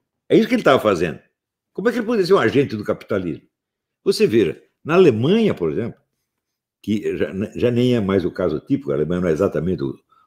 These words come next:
fascismo de, de Mussolini, era uma outra coisa,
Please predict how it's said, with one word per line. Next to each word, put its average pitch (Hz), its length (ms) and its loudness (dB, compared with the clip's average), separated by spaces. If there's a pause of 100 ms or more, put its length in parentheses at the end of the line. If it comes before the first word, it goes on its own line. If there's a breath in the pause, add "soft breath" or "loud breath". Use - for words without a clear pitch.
fascismo 85 440 -2
de, 67 140 -6
de 64 260 -4
Mussolini, 85 480 0
era 85 120 2
uma 82 120 -2
outra 87 180 -2
coisa, 120 360 2